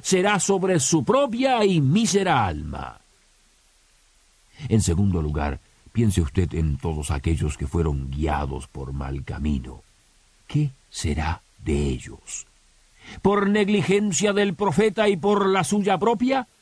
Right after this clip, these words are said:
terminarán en la destrucción final. Si usted tiene la costumbre de escuchar a quienes predican,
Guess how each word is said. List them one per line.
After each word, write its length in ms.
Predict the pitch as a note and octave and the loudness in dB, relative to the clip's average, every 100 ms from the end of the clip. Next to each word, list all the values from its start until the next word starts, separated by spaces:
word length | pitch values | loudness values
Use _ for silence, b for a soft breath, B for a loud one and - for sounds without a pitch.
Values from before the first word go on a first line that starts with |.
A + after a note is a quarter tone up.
| _ | _
terminarán 800 | G#3 G3 F#3 F3+ F3+ E3+ F3+ F#3 | 0 2 2 2 0 2 2 2
en 160 | F#3+ F3+ | 0 0
la 100 | E3+ | -2
destrucción 1040 | C3+ D3+ C#3+ - D#3+ A#2+ D3 D#3+ D#3+ E3 | 0 0 0 0 -4 -2 0 0 0 -4
final. 840 | - D3 A2 D2+ C#2+ B1+ - - - B B B | -4 -2 -2 -2 -6 -10 -12 -16 -20 B B B
Si 200 | - D#3+ | 0 0
usted 480 | A#2 D#3 C3+ C#3 G#2+ | 2 0 0 -4 0
tiene 340 | C3+ D3+ D3+ | 0 2 2
la 160 | D3 C3+ | 2 0
costumbre 600 | D3 - D#3 D3+ D3+ C#3+ | -2 0 0 2 0 2
de 120 | C#3+ | 2
escuchar 520 | C3 - B2 D#3 D3+ | 0 0 0 2 2
a 80 | C#3+ | 0
quienes 400 | D3+ D3+ C#3 - | 0 0 0 0
predican, 840 | C#3 C3+ F3 G#3+ - F#3 D#3 C3+ | 0 2 2 2 2 2 2 0